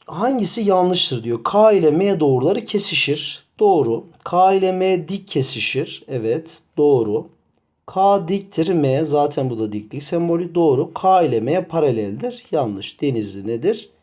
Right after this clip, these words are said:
Yanlıştır arkadaşlar. Evet. Geldim son sorumuza. Burada hangisi yanlıştır diyor. A F ile C D paralel. Bakalım.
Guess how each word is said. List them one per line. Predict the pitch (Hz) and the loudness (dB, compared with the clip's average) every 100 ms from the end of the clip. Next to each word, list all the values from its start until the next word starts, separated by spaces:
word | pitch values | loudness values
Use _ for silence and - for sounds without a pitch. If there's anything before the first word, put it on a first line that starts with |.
| _ _ _ _ - | _ _ _ _ -10
Yanlıştır | 196 135 110 - 107 | -4 -4 -4 -8 -12
arkadaşlar. | 104 104 98 - 85 - _ _ _ _ _ _ _ _ _ _ _ _ _ _ _ _ _ - | -14 -16 -16 -16 -16 -20 _ _ _ _ _ _ _ _ _ _ _ _ _ _ _ _ _ -14
Evet. | 147 98 - - - - _ _ | -12 -12 -12 -12 -14 -18 _ _
Geldim | - 170 135 147 190 - | 2 2 4 0 -2 -6
son | - - 165 | -14 -4 -2
sorumuza. | 151 139 113 107 104 107 196 269 _ _ _ | 0 -2 -6 -6 -8 -6 -8 -8 _ _ _
Burada | 240 254 185 208 | -2 0 0 0
hangisi | 233 226 185 - | 0 0 0 -2
yanlıştır | 220 202 202 190 - 110 | 0 2 0 -2 -6 -6
diyor. | 107 151 | -4 2
A | 160 175 | 4 4
F | 175 226 | 2 0
ile | 175 120 117 113 | 0 -2 -4 -2
C | 151 170 160 | 0 0 2
D | 226 214 | 0 0
paralel. | 185 165 127 107 123 | 0 2 2 0 -2
Bakalım. | 165 156 127 202 | -4 -2 -4 -6